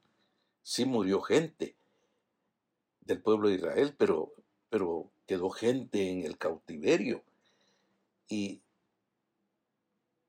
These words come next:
y es cierto que estuvieron cautivos y sufriendo y todo,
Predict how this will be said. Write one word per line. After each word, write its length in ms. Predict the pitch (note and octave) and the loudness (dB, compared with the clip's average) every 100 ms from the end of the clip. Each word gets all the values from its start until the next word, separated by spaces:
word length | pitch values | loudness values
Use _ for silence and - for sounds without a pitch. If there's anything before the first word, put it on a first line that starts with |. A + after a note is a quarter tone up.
| _ _ _ | _ _ _
y 160 | - G#2+ | -4 -2
es 100 | A2 | 0
cierto 460 | - B2 C#3+ B2 G2+ | 2 2 4 0 0
que 80 | |
estuvieron 840 | F#2+ - A2 F#2 A2 A#2+ A#2 F#2+ - _ | -4 -4 -6 0 2 2 2 -2 -8 _
cautivos 1000 | - D#2+ - C3 E3+ C3+ B2 - - - - | -2 -2 -4 -6 -4 -2 -2 -4 -16 -18 -12
y 100 | F#2+ | -10
sufriendo 840 | - - - B2 E3+ F3 - - _ - | -8 -8 0 2 2 0 -8 -10 _ -14
y 100 | - | -8
todo, 380 | - G3 A3 | 0 2 2